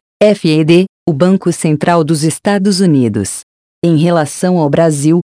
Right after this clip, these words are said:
o copom observou que, apesar de alguns sinais de desaceleração, a economia continua aquecida.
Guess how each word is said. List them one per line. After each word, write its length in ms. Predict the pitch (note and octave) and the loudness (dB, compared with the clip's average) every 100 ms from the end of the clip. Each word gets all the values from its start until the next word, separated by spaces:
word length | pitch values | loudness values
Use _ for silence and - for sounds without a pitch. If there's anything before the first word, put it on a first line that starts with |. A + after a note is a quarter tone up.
| _ | _
o 60 | F3 | -2
copom 460 | G3 - F#3 F#3 | -2 0 0 2
observou 680 | F3+ F3 F#3+ F#3 C#3 C#3+ D3+ | 2 0 0 -2 0 0 -2
que, 300 | C#3+ D3 A#2+ - _ | 0 0 -2 -6 _
apesar 540 | D3 - C3 A#2+ E3+ F3+ | -2 0 0 0 0 0
de 120 | D#3 | 0
alguns 400 | D3+ C#3+ F#3 F#3+ | 0 2 0 0
sinais 540 | - D#3+ D#3+ F3+ F#3+ | -2 0 0 0 -2
de 140 | D3 D#3 | -2 0
desaceleração, 1120 | F3+ E3 E3 - F#3 F#3 F3 F3 - C3 A#2 - _ | 0 0 -2 0 0 2 0 -2 -4 -2 -2 -8 _
a 100 | F3+ | -2
economia 580 | E3+ F#3+ E3+ D#3+ D#3 D#3 | 0 0 0 2 2 0
continua 560 | - D#3 - D3+ D#3+ D#3 | 0 -2 0 2 2 2
aquecida. 680 | G#3 G3 - D#3+ G#2 G#2+ | 0 -2 -2 -2 0 -2